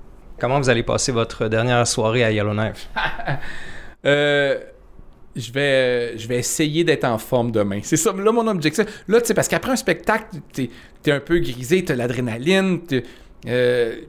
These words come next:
Speaker 2: puis là, t'es pas fatigué, tu sais, parce que tu viens de monter, t'es, t'es vraiment craqué. Fait que, euh, faut pas que j'abuse parce que mon avion est demain à huit heures le matin. Cela dit,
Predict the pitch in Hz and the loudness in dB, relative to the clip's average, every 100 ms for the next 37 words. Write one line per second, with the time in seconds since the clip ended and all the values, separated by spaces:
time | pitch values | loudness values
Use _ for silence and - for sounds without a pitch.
0 | - - 123 139 147 - 180 - - - | -16 -12 -6 -2 -2 2 0 0 -2 -4
1 | 120 156 175 170 139 - 123 113 - - | 0 -2 0 -2 -2 -6 -8 -8 -16 -14
2 | - 120 135 123 123 143 127 135 147 147 | -10 -6 -4 -2 -2 -4 -6 -6 -4 0
3 | 160 180 - 127 113 175 175 - - - | 2 0 0 -4 -2 -4 -6 -16 -18 -6
4 | 120 - 127 120 117 117 113 110 113 - | -6 -6 0 2 4 2 0 -4 -10 -6
5 | 127 - 165 151 131 151 190 - - 131 | -4 -2 2 2 4 2 2 -2 -4 -2
6 | 120 123 123 117 117 147 131 120 135 123 | 0 0 0 -2 -2 0 2 2 2 0
7 | 127 131 123 120 110 175 180 - - - | 2 2 2 0 0 -2 -2 -12 -20 -12
8 | - - 269 247 180 131 151 214 | -8 -4 0 2 2 0 -2 -2